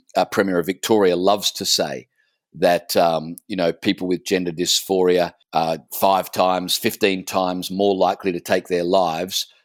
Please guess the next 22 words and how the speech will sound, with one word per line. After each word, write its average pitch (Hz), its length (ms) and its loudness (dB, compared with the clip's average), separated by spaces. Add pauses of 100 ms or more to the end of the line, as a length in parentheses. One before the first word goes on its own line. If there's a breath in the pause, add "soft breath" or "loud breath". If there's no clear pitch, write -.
and 95 180 -4
no 156 140 4
one 117 220 -2
wants 95 200 -8
to 95 100 -4
see 82 240 0
anyone 95 380 -2 (180)
take 87 220 -2
their 71 160 -6
life. 87 520 -2 (540)
But 107 100 -2
the 117 100 -2
fact 143 340 0
is 95 180 -2
that - 180 -4
years 110 300 2
after 101 300 0
transitioning, 92 800 -4 (480 soft breath)
the 95 80 -2
studies 101 440 2
show 101 320 2
that, 95 220 -2